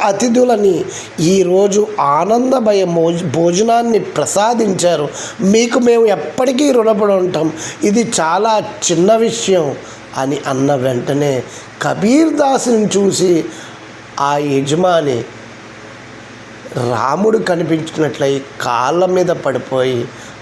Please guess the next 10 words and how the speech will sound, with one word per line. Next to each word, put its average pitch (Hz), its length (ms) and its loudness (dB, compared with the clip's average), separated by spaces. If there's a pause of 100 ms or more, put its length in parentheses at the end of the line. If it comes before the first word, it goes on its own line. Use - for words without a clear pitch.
(140)
"అమ్మా, 135 500 -2 (1000)
నేను 190 280 2 (120)
కోరుకున్నది 220 800 2 (180)
చాలా 202 720 2
తప్పు 165 320 -2
వి-, 233 220 2 (140)
అన్న 170 220 0
విషయం 165 500 0
నాకు 147 260 -2
తెలిసినది. 147 800 -2